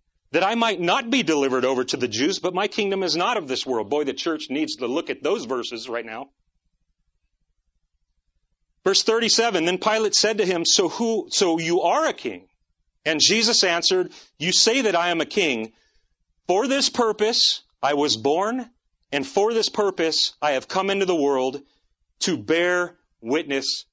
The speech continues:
to the truth." To testify to the truth. Jesus came into this world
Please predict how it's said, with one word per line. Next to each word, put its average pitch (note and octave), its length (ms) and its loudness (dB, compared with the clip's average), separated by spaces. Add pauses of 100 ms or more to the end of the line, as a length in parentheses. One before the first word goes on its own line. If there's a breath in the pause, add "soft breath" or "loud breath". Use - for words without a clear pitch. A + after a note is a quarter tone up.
(160)
to D3+ 120 -2
the G#2+ 80 -4
truth." - 420 -4 (1080)
To F3 140 -2
testify D3 960 0 (880)
to G3 100 0
the E3+ 120 0
truth. - 520 0 (1700)
Jesus B3 600 0 (840)
came C4+ 300 2
into A#3+ 160 2
this G3+ 180 2
world D#3+ 400 0